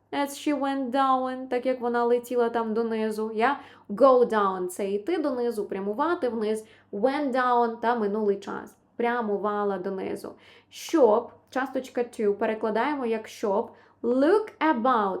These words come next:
в даному контексті look about ми будемо переглядати як, будемо перекладати з вами як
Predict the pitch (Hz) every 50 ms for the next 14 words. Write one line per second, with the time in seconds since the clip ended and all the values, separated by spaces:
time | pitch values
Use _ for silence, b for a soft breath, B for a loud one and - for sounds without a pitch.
0 | - - - 175 214 214 247 302 330 320 311 302 294 294 277 262 254 240 240 208
1 | 202 - - - 196 185 180 208 254 262 302 277 226 247 220 196 190 185 - 190
2 | 190 190 254 214 220 208 196 180 - 220 247 254 247 233 220 208 202 196 214 269
3 | 269 240 208 202 220 220 B B B B B B _ _ _ - 196 247 240 233
4 | 214 202 - 220 214 214 214 214 202 214 220 214 - 190 180 175 196 214 277 294
5 | 269 208 208 214 214 214